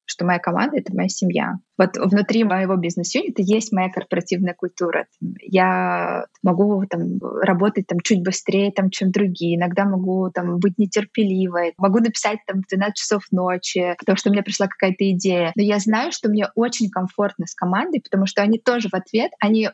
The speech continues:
очень хорошо реагируют на это, и, э, я могу от них ожидать похожие истории, да, и мы вот,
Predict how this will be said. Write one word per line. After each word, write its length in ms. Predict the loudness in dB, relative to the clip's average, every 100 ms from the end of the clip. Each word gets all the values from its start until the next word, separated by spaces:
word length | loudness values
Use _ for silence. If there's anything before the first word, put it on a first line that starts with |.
| _ _
очень 180 | -2 0
хорошо 300 | -2 0 0
реагируют 560 | 0 0 0 0 -2 -2
на 180 | -4
это, 180 | -4 -6 0
и, 360 | 2 2 0 -6 _
э, 120 | -2 2
я 140 | 2
могу 180 | 2 0
от 140 | 0
них 120 | -2 -2
ожидать 320 | -2 -2 -2
похожие 500 | -2 0 0 0 -4
истории, 480 | -4 -2 0 0 -2
да, 160 | -2 -2
и 160 | 0
мы 160 | 2 2
вот, 140 | 0